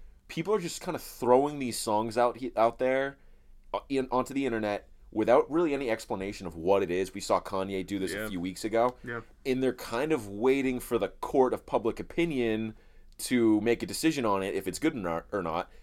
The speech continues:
Speaker 2: Yeah.
Speaker 1: If they get a great reaction on Twitter or on blogs, they'll be like, "Okay, this is gonna be on the album." If they get kind of a lukewarm response to it, maybe they leave it off. What I think happened here is this is a,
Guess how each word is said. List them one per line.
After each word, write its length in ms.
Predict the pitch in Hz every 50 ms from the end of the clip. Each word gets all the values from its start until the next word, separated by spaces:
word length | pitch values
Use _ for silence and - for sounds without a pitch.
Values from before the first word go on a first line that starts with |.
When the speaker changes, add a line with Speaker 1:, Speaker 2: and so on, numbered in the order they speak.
| -
Speaker 2:
Yeah. 60 | - 123
Speaker 1:
If 40 | 120
they 80 | 113 110
get 100 | 117 101
a 60 | 87
great 400 | 80 98 104 101 107 113 - -
reaction 480 | 110 107 107 107 107 107 - - 104
on 100 | 92 87
Twitter 640 | 85 - - 131 135 127 127 131 131 127 127 123 123
or 120 | 87 87
on 140 | 85 80 80
blogs, 540 | 80 98 98 101 104 107 107 107 110 104 - - - - - -
they'll 80 | - 90
be 60 | 104
like, 100 | 92 90
"Okay, 240 | 98 101 - 85 76
this 180 | 71 98 92
is 60 | 98
gonna 140 | 92 104 87
be 100 | 82 90
on 100 | 82 78
the 100 | 78 78
album." 360 | 95 110 117 104 85 82 78 - - - - - -
If 140 | 90 87
they 80 | - 104
get 220 | 92 101 98 -
kind 180 | - - 107 107
of 80 | 104 87
a 60 | 87
lukewarm 640 | 85 85 90 104 127 127 - 127 110 104 90 80 78
response 520 | 78 - - - - 87 82 76 - -
to 120 | - 90 87
it, 120 | 82 - -
maybe 320 | 78 78 87 95 90 98
they 140 | 90 87 85
leave 200 | 87 95 98 82
it 80 | 82
off. 320 | 87 98 104 85 - - - - - - - - - _ _ - - - -
What 240 | 85 80 90 98 98
I 120 | 117 170
think 320 | 190 - 202 214 190 - - - - - - -
happened 480 | - - - - 156 170 165 - 131 107
here 540 | - - - 190 196 156 127 113 104 98 - -
is 320 | 110 107 104 95 87 - -
this 180 | 117 156 180
is 60 | 202 185
a, 100 | 170